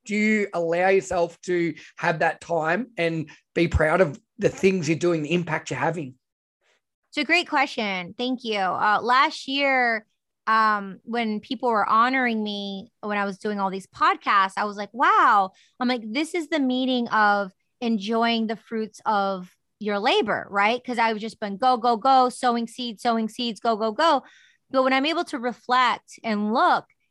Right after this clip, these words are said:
Speaker 2: it's like, "Oh, the-, this is where I get to enjoy, you know, uh, my garden, my, my fruits, right? That I nourish and develop." So I'm, I, when I discover that, I'm going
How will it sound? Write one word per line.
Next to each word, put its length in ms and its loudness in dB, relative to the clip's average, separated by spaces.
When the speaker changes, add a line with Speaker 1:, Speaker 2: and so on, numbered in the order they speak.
Speaker 2:
it's 160 -8
like, 160 -2
"Oh, 380 2
the-, 280 -6
this 220 -4
is 140 -8
where 140 0
I 80 0
get 200 -6
to 120 -4
enjoy, 760 -2
you 160 -2
know, 400 0
uh, 120 0
my 200 -2
garden, 720 0
my, 240 -2
my 180 -4
fruits, 600 -8
right? 380 0
That 200 0
I 160 0
nourish 400 -4
and 100 -4
develop." 440 0
So 220 0
I'm, 340 0
I, 460 -2
when 140 -2
I 120 -2
discover 480 0
that, 300 2
I'm 340 -6
going 520 0